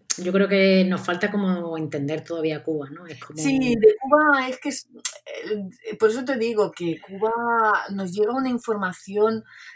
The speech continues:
Speaker 2: eh, tan superficial, eh, un, una máscara, como yo digo, eh, de, nos llegan los, las, la, las imágenes icónicas del Che, de Fidel, de la revolución,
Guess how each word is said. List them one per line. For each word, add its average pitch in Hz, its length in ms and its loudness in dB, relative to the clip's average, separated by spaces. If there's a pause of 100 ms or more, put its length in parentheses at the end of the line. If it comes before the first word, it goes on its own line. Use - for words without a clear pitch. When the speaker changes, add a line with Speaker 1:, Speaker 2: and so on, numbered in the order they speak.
(120)
Speaker 2:
eh, 180 240 -6
tan 233 200 2
superficial, 190 920 -2 (260)
eh, 156 340 -8 (140)
un, 165 1000 -10
una 220 280 4
máscara, 202 920 2
como 151 240 -10
yo 156 200 -6
digo, 175 420 -8 (420)
eh, 170 220 -2
de, 156 600 -6
nos 165 160 -6
llegan 170 260 0
los, 151 240 0
las, 160 300 -6
la, 156 200 -8 (220)
las 165 180 -10
imágenes 170 500 -6
icónicas 185 580 -2
del 147 180 -6
Che, 190 500 -8
de 156 240 -2
Fidel, 196 520 -6
de 156 80 -4
la 165 100 -8
revolución, 165 640 -6